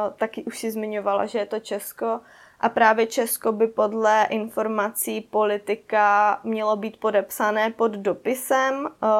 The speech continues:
ještě s devítkou dalších unijních zemí. A, a v tom dopise se vyjadřují vlastně, eh, k určité zdrženlivosti, aby se Evropa do,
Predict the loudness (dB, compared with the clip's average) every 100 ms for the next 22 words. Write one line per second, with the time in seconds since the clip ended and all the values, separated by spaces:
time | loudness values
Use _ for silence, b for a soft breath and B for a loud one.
0 | 4 0 -6 -8 -2 -2 -2 -2 -2 -2
1 | -12 -2 0 2 0 0 -6 -10 -4 -4
2 | -4 -6 -8 -4 -4 -4 -8 -14 B B
3 | B B B 4 4 2 0 0 0 0
4 | -4 -6 -4 -2 2 2 2 -4 -10 -10
5 | -2 -2 -2 -6 -8 -6 -2 0 2 0
6 | -2 -2 2 4 4 2 -4 -14 _ _
7 | _ _ -6 -6 -4 0 2 2 0 0
8 | 2 2 2 0 0 -2 -6 -2 0 0
9 | -2 -4 0 2 2 0 -2 0 -2 -2
10 | 0 2 2 0 0 2 4 4 0